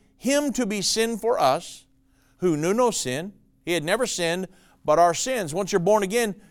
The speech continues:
your sins are imputed to Him and His righteousness. The Bible says that we might be made the righteousness of God in Him. His righteousness is imputed to us. It's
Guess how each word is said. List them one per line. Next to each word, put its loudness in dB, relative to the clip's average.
your 0
sins -2
are 2
imputed -4
to -2
Him 0
and -2
His -2
righteousness. -2
The -10
Bible 6
says -2
that 6
we 0
might 0
be 0
made 0
the 2
righteousness 0
of -6
God 2
in -6
Him. -2
His 0
righteousness -4
is -8
imputed -8
to -6
us. -4
It's 0